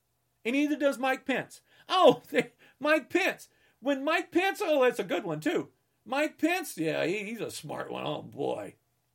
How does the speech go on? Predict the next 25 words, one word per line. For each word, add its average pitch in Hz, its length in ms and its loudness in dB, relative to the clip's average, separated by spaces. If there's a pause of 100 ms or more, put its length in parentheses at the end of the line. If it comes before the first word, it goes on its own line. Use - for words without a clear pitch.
(1700)
When 277 260 0
Mike 403 320 0
Pence, 320 480 0 (680)
the 226 120 -4
same 339 300 0
Mike 311 240 2
Pence 277 220 -2
now, 240 400 -2 (300)
who 262 140 0
allowed 269 360 2
a 220 160 4
serious 349 720 0
outbreak 254 640 0
of 202 220 -4
H 311 240 2
I 302 220 2
V 269 260 4
to 190 160 -10
spread 277 520 2
while 214 180 -2
he 269 160 -4
was 220 180 -2
governor 277 520 2
of 233 320 -4
Indiana. 208 540 -6